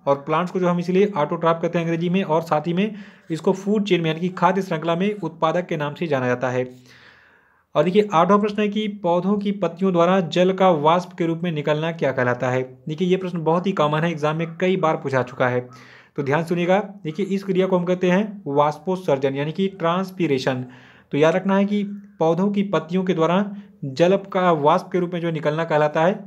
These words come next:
वाष्पोत्सर्जन, यानी कि ट्रांसपीरेशन। और देखिए, नौवां प्रश्न है कि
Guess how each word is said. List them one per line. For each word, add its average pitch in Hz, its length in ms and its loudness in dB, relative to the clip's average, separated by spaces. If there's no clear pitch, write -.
वाष्पोत्सर्जन, 151 800 0
यानी 156 160 -4
कि 185 100 -2
ट्रांसपीरेशन। 143 840 -2
और 156 120 6
देखिए, 185 200 4
नौवां 180 300 0
प्रश्न 208 240 -4
है 208 80 2
कि 208 340 -4